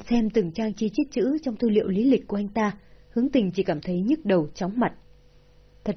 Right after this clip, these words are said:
ra mà nói thì bản thân cô không ngờ rằng, sau khi ra khỏi đó, vẫn còn cơ hội gặp lại người đàn ông này. Nhưng mà, chuyện nào ra chuyện đó, tuy là Hướng Tình không muốn liên quan đến anh ta, nhưng công việc vẫn là công việc, cô không có lý do gì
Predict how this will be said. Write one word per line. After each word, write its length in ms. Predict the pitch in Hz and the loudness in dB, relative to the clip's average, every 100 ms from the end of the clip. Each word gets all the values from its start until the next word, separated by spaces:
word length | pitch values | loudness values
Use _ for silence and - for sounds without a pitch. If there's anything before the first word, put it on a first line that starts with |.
| - | 0
ra 120 | 233 | 2
mà 120 | 208 | 2
nói 360 | 165 175 175 269 | 2 0 0 2
thì 80 | 247 | 2
bản 200 | 196 147 | 2 0
thân 180 | 196 196 | -4 -4
cô 160 | 226 214 | 2 2
không 240 | - 214 | 2 2
ngờ 160 | 202 165 | 2 2
rằng, 200 | 175 170 156 - - - | 2 -2 -2 -12 -20 -8
sau 200 | - 262 | 0 0
khi 220 | 254 247 262 | 2 0 0
ra 80 | |
khỏi 160 | 247 180 | 2 2
đó, 280 | 160 170 240 - - - | 2 -2 -4 -8 -14 -2
vẫn 160 | 262 | 0
còn 220 | 302 214 | 2 -2
cơ 140 | 165 254 | 2 0
hội 220 | 220 202 - - - | 4 2 0 -16 -4
gặp 200 | 208 202 | -4 0
lại 240 | 196 190 - | -2 -2 -2
người 140 | 202 | 0
đàn 160 | 180 170 | 2 2
ông 200 | 220 220 | 0 2
này. 240 | 190 160 - _ - - - - - - - - | 2 2 -4 _ -20 -20 -20 -20 -20 -20 -20 -4
Nhưng 180 | 220 208 | 0 4
mà, 300 | 202 165 156 _ _ _ - | 4 2 -2 _ _ _ 0
chuyện 260 | 254 190 | 0 0
nào 220 | 202 180 | -4 -4
ra 120 | 165 233 | -4 -4
chuyện 140 | 262 | -4
đó, 280 | - 185 254 - _ _ _ - | -2 -4 -4 -8 _ _ _ 2
tuy 140 | 277 | 4
là 100 | 214 | 4
Hướng 160 | 190 226 | 4 2
Tình 200 | 247 185 | 0 0
không 180 | 233 226 | 0 0
muốn 140 | 196 | 0
liên 220 | 220 240 | 0 -2
quan 240 | - 220 196 | 0 -2 0
đến 120 | 233 | 0
anh 140 | 240 | 0
ta, 280 | 185 214 196 - _ - - | 0 0 0 -4 _ -18 -2
nhưng 220 | 220 196 | 0 2
công 180 | 214 180 | 2 2
việc 180 | 196 160 - | 2 0 -4
vẫn 160 | - 262 | -2 0
là 120 | 277 | 0
công 220 | - 247 | 2 0
việc, 180 | 202 180 - - _ _ - | 2 2 0 -20 _ _ 2
cô 120 | 254 | 2
không 240 | - 240 | 2 -4
có 120 | 214 | -2
lý 120 | 208 214 233 | -4 -4 -4
do 120 | 247 - | -6 -2
gì 180 | 202 | -2